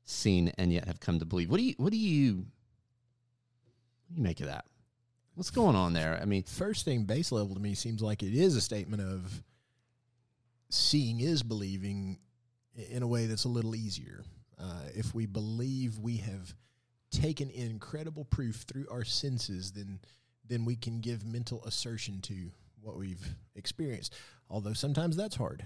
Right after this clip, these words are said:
Speaker 2: I certainly have had experiences and I've walked away saying, "Did that happen? <laughs> Did that actually happen? Did I?" But, uh, and we all have. Uh, but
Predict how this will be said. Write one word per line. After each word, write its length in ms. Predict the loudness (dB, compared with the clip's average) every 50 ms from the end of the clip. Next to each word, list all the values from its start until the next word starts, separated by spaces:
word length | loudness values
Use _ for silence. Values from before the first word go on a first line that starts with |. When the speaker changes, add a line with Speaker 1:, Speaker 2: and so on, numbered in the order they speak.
| -12 -8 -4
Speaker 2:
I 60 | -4
certainly 320 | -4 -2 -4 -4 -4 -6 -4
have 80 | -2
had 180 | -2 -2 -2 -4
experiences 680 | -6 -8 -8 -10 -8 -8 -8 -8 -8 -6 -6 -6 -6 -4
and 80 | -6
I've 100 | -6 -6
walked 220 | -6 -6 -6 -6 -4
away 100 | -4 -4
saying, 280 | -4 -4 -4 -4 -4
"Did 160 | -4 -4 -6
that 140 | -4 -6 -6
happen? 420 | -6 -6 -6 -6 -4 -4 -4 -6 -6 -10 -16 -20 _ _ -20
<laughs> 340 | -20 _ _ -14 -12 -8 -6
Did 140 | -6 -2 -2
that 140 | 0 0
actually 380 | -2 -2 -4 -4 -4 -4 -4 -2
happen? 320 | -4 -4 -4 -4 -4 -2
Did 140 | -2 -2 -2
I?" 60 | -4 -6 -8 -14 -14 -14 -14 -14 -14 -16 -18 -20 -20 _ 2
But, 240 | 4 4 4 4 2 -4 -12 -12 -8 -8
uh, 500 | -6 -6 -6 -8 -8 -8 -8 -8 -8 -10 -12 -16 _ _ _ _ _ _ _ _ _ _ _ -8
and 340 | -8 -6 -4 -2 0 0
we 80 | 2 2
all 120 | 2 0
have. 200 | 0 -2 -4 -6 -12 -16 -18 _ _ -12 -10
Uh, 120 | -10 -8 -8 -8
but 280 | -2 0 0 0 0